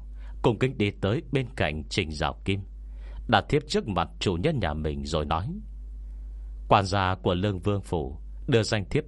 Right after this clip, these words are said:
tới, nói đêm nay Lương Vương muốn mời điện hạ ngài và hai vị tiên trưởng Ngô Miễn, Quý Bất Quy đến phủ dự tiệc.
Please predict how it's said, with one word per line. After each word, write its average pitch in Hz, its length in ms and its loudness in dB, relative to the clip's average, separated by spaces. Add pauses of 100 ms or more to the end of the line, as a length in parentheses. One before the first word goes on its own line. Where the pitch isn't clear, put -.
tới, 92 200 0 (560)
nói 107 120 6
đêm 101 240 2
nay 90 220 -2 (360)
Lương 117 240 6
Vương 110 180 4
muốn 160 180 2
mời 90 180 4
điện 87 220 0
hạ 85 200 0
ngài 78 340 -2 (320)
và 104 120 6
hai 185 220 2
vị 95 200 2 (100)
tiên 165 220 2
trưởng 80 300 0
Ngô 110 160 2
Miễn, 107 320 0
Quý 95 100 4
Bất 117 220 -2
Quy 95 220 0 (360)
đến 170 180 4
phủ 78 360 0
dự 95 340 0
tiệc. 80 160 0